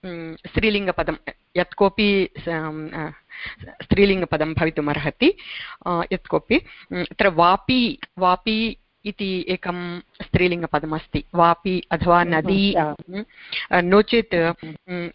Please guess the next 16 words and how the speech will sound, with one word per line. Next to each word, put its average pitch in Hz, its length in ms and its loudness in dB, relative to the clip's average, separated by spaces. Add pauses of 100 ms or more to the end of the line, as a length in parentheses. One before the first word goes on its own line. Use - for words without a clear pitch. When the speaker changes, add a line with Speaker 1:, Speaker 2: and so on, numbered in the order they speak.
(120)
Speaker 1:
आपगा, 185 880 4 (240)
आपगा 202 460 0
इत्युक्ते 214 460 -4
नदी। 180 420 -4 (960)
म्, 202 120 -10 (500)
ह्रादिनी 202 880 2 (320)
इत्युक्ते 196 460 0
नदी, 160 420 0 (140)
झरी, 185 680 2 (540)
एतानि 262 340 4
सर्वाणि 196 420 2
पदानि, 165 540 -2 (420)
आ, 165 320 0 (420)
आकारान्तपदानि 208 960 2
अथवा 208 260 4
ईकारान्तस्त्रीलिङ्गपदानि। 170 1500 -2